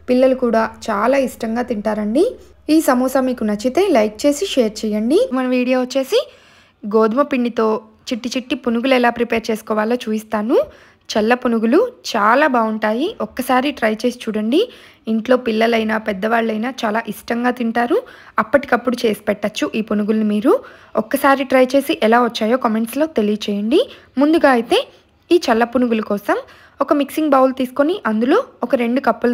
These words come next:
దాకా గోధుమ పిండి తీసుకుంటున్నాను. మీరు గోధుమ పిండి ఏ బ్రాండ్ అయినా తీసుకోవచ్చండి. తర్వాత ఇందులో ఒక కప్పు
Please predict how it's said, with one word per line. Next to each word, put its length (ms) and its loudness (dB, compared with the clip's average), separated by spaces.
దాకా 180 0
గోధుమ 320 0
పిండి 260 -2
తీసుకుంటున్నాను. 680 -4
మీరు 220 2
గోధుమ 320 4
పిండి 200 2
ఏ 20 6
బ్రాండ్ 320 2
అయినా 160 0
తీసుకోవచ్చండి. 800 -2
తర్వాత 300 4
ఇందులో 260 2
ఒక 100 -4
కప్పు 200 -2